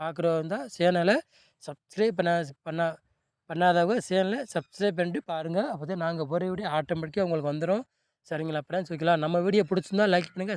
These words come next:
ஷேர் பண்ணுங்க எல்லாருக்கும். சரி, சரிங்களா ஃப்ரெண்ட்ஸ், ஓகேங்களா? ஓரளவுக்கு நம்ம சேனல் வந்து வெற்றி கிடச்சிக்கிட்டு தான் இருக்குது, மிஸ் ஆகாம கிடைக்குது. ஆனா இருந்தாலும்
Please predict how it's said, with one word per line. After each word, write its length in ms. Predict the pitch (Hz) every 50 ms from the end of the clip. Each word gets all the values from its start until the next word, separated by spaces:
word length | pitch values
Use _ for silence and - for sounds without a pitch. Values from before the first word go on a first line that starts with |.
| -
ஷேர் 200 | 170 165 170 160
பண்ணுங்க 200 | - 160 165 160
எல்லாருக்கும். 340 | 160 160 156 151 190 220 254 - _ _ - - - _ _ _ _ _ _ -
சரி, 140 | - - - - - 587 539 453 - _ _ _ -
சரிங்களா 260 | 165 170 170 165 160 160
ஃப்ரெண்ட்ஸ், 260 | 175 185 160 - -
ஓகேங்களா? 340 | 180 170 151 151 160 175 175 151 139 - - - - - - - _ _ _ _ _ _ _ _ -
ஓரளவுக்கு 540 | 139 143 170 190 202 196 202 220 214 233 214 202
நம்ம 100 | 190 185 147
சேனல் 220 | - 185 190 196 196
வந்து 160 | 190 190 233 208 180
வெற்றி 240 | 160 - - 196 185 143
கிடச்சிக்கிட்டு 360 | 170 170 160 180 165 170 165
தான் 100 | 190 185 175
இருக்குது, 260 | 165 170 165 190 214 214 - -
மிஸ் 160 | 160 147 - 175 170
ஆகாம 280 | 165 165 165 165 175 165
கிடைக்குது. 260 | 160 156 143 175 190 202 160
ஆனா 120 | 160 160 151 143 170
இருந்தாலும் 400 | 180 190 190 196 208 220 220